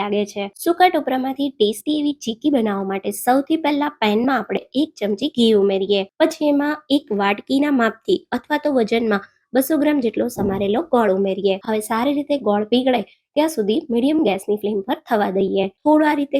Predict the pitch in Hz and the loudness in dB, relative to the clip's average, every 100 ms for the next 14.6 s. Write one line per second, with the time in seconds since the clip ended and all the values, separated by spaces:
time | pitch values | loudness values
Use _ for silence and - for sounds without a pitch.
0 | 269 214 233 269 254 233 196 _ _ 226 | 0 0 2 0 4 2 2 _ _ -4
1 | 226 233 214 208 294 330 302 196 - _ | -2 2 2 2 2 4 2 -2 -8 _
2 | 240 240 208 196 - 277 214 214 220 403 | -2 0 0 0 -2 0 2 2 0 0
3 | 254 220 - 208 208 - 202 202 - 320 | 0 -2 -2 0 0 -2 -4 -6 0 4
4 | 359 349 262 269 302 254 285 269 254 214 | 4 4 0 0 0 0 -2 -2 -2 -4
5 | 226 294 208 208 _ 262 302 285 302 302 | -2 -4 -4 -6 _ -2 -2 0 -2 2
6 | 262 311 339 196 202 214 330 233 220 202 | 2 2 0 2 2 2 2 4 4 4
7 | 196 196 196 190 269 277 - 247 247 202 | 0 0 -2 0 -2 -2 -4 -4 -4 -4
8 | 254 - 254 233 214 214 208 320 269 240 | -4 -4 -6 0 0 0 -2 0 0 2
9 | 190 190 202 202 208 208 208 196 _ 277 | 2 0 -4 -2 -2 0 0 -2 _ 2
10 | 339 - 247 226 226 226 226 202 233 262 | 4 0 -2 -4 -4 -4 -6 -2 2 4
11 | 262 208 190 - 240 233 226 220 226 220 | 4 0 -4 -4 -4 -2 -4 0 0 2
12 | 285 277 208 - 208 208 208 208 208 196 | 0 -2 -4 0 0 0 -2 -2 -2 0
13 | 202 214 226 349 - 254 320 294 254 285 | 2 2 2 -2 0 4 4 2 0 -2
14 | 311 - 233 - 254 269 | -2 -4 -6 -2 0 0